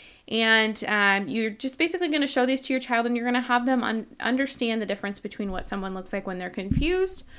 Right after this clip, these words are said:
versus a different emotion. So, um, one really good way to get some free pictures for this is just to do a Google image search.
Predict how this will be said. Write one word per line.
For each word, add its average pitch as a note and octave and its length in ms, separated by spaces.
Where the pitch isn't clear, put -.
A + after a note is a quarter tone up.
versus A3+ 340
a G#3+ 80
different F3 320
emotion. - 560
So, A3+ 420
um, G#3+ 300
one B3 180
really C4 220
good A#3+ 220
way A3 120
to G#3+ 80
get G#3 200
some G3 160
free A#3 640
pictures C4 460
for C4 120
this C#4 260
is G#3 200
just G#3+ 160
to G#3+ 80
do G3 160
a F3+ 40
Google G3 360
image G3+ 280
search. - 640